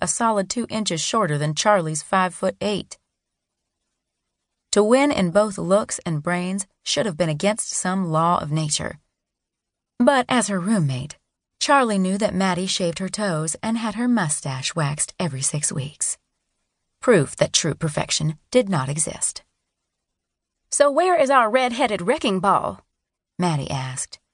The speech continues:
Charlie grinned. "She's backstage." The bartender returned with her glass of wine, saying, "Here you go, darling." Maddie withdrew a twenty from her clutch purse,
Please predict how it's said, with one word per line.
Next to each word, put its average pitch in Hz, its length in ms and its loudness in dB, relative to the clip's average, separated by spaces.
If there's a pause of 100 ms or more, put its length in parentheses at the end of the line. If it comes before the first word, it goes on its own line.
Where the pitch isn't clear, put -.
(320)
Charlie 185 360 4
grinned. 156 400 -2 (680)
"She's 254 240 -2
backstage." 220 800 2 (1040)
The 208 80 -6
bartender 202 480 2
returned 156 420 0
with 151 140 -4
her 156 140 -2
glass 151 340 0
of 143 100 -6
wine, 151 400 -2
saying, 139 420 -2 (640)
"Here 196 160 2
you 196 80 0
go, 180 240 4
darling." 175 480 2 (800)
Maddie 226 300 2
withdrew 190 360 -2
a 165 60 0
twenty 180 320 -2
from 151 180 -2
her 156 120 0
clutch 165 360 -4
purse, 165 440 -4